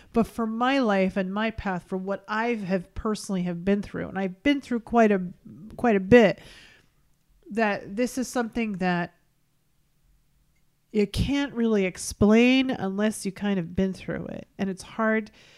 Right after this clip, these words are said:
I thought it was hard to find other people who went through it. And, but I'm realizing that more and more parents, uh, caregivers and siblings and have gone through a lot like this.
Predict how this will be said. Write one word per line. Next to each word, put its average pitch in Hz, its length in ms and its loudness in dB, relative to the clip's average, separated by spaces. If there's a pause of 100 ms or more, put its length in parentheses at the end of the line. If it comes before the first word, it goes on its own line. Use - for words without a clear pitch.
(640)
I 220 180 6
thought 190 240 0
it 170 60 -2
was 185 100 -10
hard 190 260 -2
to 185 80 -8
find 196 300 2
other 175 140 -2
people 185 340 0
who 185 80 2
went 175 260 -6
through - 260 -8
it. - 200 -8 (120)
And, 196 340 -2 (400)
but 214 120 2
I'm 208 220 2
realizing 220 540 6
that 175 180 -4
more 208 480 -2
and 190 240 -6
more 190 380 0
parents, 185 720 -2 (100)
uh, 175 80 -8
caregivers 180 1040 -2
and 160 440 -8
siblings 185 760 -6
and 156 240 -12 (380)
have 196 260 -2
gone 247 280 -4
through 214 380 -4
a 175 60 -8
lot 214 460 -4
like 185 280 -2
this. 156 380 -8